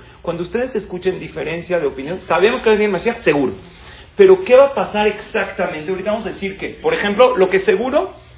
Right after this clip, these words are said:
que va a haber Bet Hamikdash, que no nos van a odiar. ¿Es posible que no nos odien? ¿Cómo? ¿Cómo se va a cambiar el corazón de la gente? ¿La gracia de quién depende? El gen. ¿De lo bien que me veo? No, de Hashem. ¿Estamos de acuerdo?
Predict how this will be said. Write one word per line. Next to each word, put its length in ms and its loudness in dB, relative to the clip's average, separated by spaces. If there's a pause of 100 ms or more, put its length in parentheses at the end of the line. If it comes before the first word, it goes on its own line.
(100)
que 80 -14
va 80 2
a 20 -2
haber 180 -6
Bet 140 -12
Hamikdash, 460 -2 (720)
que 100 -2
no 160 -2
nos 160 -6
van 160 -2
a 40 -4
odiar. 260 -6
¿Es 80 -8
posible 360 -14
que 80 -16
no 160 -18
nos 140 -20
odien? 300 -16 (840)
¿Cómo? 320 -6 (420)
¿Cómo 240 6
se 120 2
va 160 6
a 40 -6
cambiar 460 2
el 180 -6
corazón 580 -2
de 100 -2
la 140 -4
gente? 360 -14 (340)
¿La 180 4
gracia 480 4
de 120 -4
quién 200 -6
depende? 320 -8
El 80 -4
gen. 400 -8 (640)
¿De 100 -4
lo 200 -2
bien 280 -4
que 80 -6
me 160 -4
veo? 240 -6
No, 140 -10
de 80 -8
Hashem. 320 -8 (640)
¿Estamos 260 -6
de 80 -6
acuerdo? 380 -2